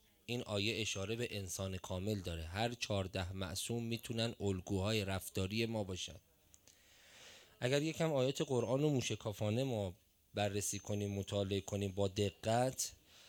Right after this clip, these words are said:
متوجه می‌شیم که خدا چرا پیغمبر رو معیار قرار داده. اما متاسفانه الان دیگه کسی با قرآن زیاد کسی کار نداره. خصوصیت آخرالزمانه. آقا رسول الله فرمود در آخرالزمان که می‌رسه،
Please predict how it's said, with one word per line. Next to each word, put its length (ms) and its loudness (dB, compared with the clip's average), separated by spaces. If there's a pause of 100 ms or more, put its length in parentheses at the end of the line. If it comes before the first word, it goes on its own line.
(240)
متوجه 560 0
می‌شیم 380 0
که 120 -2
خدا 320 0
چرا 340 2
پیغمبر 560 -2
رو 100 -2
معیار 460 0
قرار 340 0
داده. 360 -8 (920)
اما 200 0
متاسفانه 840 0
الان 380 -2
دیگه 200 -2
کسی 300 -4
با 140 -2
قرآن 380 0
زیاد 340 -2
کسی 280 -6
کار 440 2 (680)
نداره. 500 0 (600)
خصوصیت 840 0
آخرالزمانه. 1080 0 (280)
آقا 200 6
رسول 320 2
الله 220 2
فرمود 360 0
در 140 4
آخرالزمان 760 0
که 120 -4
می‌رسه، 720 0